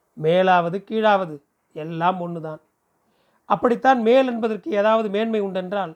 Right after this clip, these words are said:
அத்தகைய மேன்மையிலிருந்து தன்னை வந்தடைந்த கார்த்தியாயினி இப்போது எங்கே? வேலை உயர்வினால்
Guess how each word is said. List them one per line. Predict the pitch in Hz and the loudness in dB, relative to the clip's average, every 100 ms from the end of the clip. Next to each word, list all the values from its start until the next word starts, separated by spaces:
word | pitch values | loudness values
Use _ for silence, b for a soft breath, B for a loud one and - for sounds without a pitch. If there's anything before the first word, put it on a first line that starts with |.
| _ _ _ _ - | _ _ _ _ -8
அத்தகைய | 196 - 220 208 | -4 0 2 2
மேன்மையிலிருந்து | 196 220 254 254 233 233 240 233 | 2 2 2 0 2 0 -2 -4
தன்னை | 220 202 190 | -4 -2 -2
வந்தடைந்த | 190 220 220 190 180 | -2 -2 -4 -4 -2
கார்த்தியாயினி | 185 202 208 190 170 165 165 | 0 0 0 -2 -2 -6 -10
இப்போது | - 214 175 | -10 -8 -6
எங்கே? | 170 185 190 151 _ _ _ _ _ _ _ _ _ _ _ _ - | -8 -8 -12 -14 _ _ _ _ _ _ _ _ _ _ _ _ 0
வேலை | 180 220 220 | 4 4 2
உயர்வினால் | 202 208 196 208 202 | 0 -2 -2 0 0